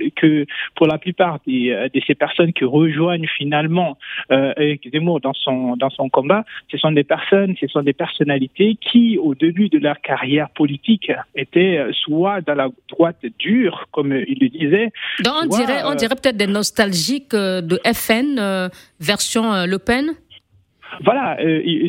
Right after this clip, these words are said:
Speaker 1: c'est, c'est aussi des nostalgiques. C'est, c'est-à-dire que la politique, euh, Marine Le Pen, la, la politique de Marine Le Pen, qui est devenue quand même pour beaucoup une politique assez molle, qui, euh, qui, qui ne représentait plus certaines idées, euh, d'une France souverainiste, euh, anti-européenne, avec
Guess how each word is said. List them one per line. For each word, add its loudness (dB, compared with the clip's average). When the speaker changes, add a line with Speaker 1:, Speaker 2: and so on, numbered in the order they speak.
Speaker 1:
c'est, 4
c'est 6
aussi 2
des 2
nostalgiques. -2
C'est, 0
c'est-à-dire 2
que 0
la 2
politique, -2
euh, 2
Marine -2
Le 4
Pen, -2
la, 2
la 0
politique -2
de 6
Marine 0
Le 2
Pen, 2
qui -2
est -2
devenue 2
quand 4
même -2
pour 0
beaucoup 2
une 2
politique 0
assez 0
molle, 0
qui, -2
euh, 0
qui, -8
qui -6
ne 0
représentait 0
plus -2
certaines 0
idées, 2
euh, -4
d'une -2
France -2
souverainiste, -2
euh, 0
anti-européenne, 0
avec -4